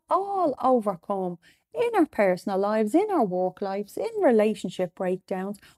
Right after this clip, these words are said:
We've all had to withdraw on our own resilience to get through many situations that we've all been in our lives. We are all born with a level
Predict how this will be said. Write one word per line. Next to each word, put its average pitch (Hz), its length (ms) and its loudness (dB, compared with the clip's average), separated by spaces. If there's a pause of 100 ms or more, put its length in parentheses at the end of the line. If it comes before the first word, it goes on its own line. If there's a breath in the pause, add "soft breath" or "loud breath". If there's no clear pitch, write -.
(120)
We've 440 240 4
all 466 360 0 (100)
had 302 160 -2
to 277 120 2
withdraw 220 1040 -2 (280)
on 226 160 0
our 220 180 2
own 233 280 2
resilience 196 560 -2 (260 soft breath)
to 285 100 4 (100)
get 349 300 0
through 233 360 4
many 262 400 4
situations 208 800 0
that - 140 -2
we've 240 200 2
all 226 360 2 (440)
been 370 320 6
in 269 120 6
our 190 140 -2
lives. - 380 -6 (320 soft breath)
We 330 200 8
are 359 160 6
all 440 500 0
born 262 520 4 (220)
with 214 200 0
a 196 60 4
level 208 600 2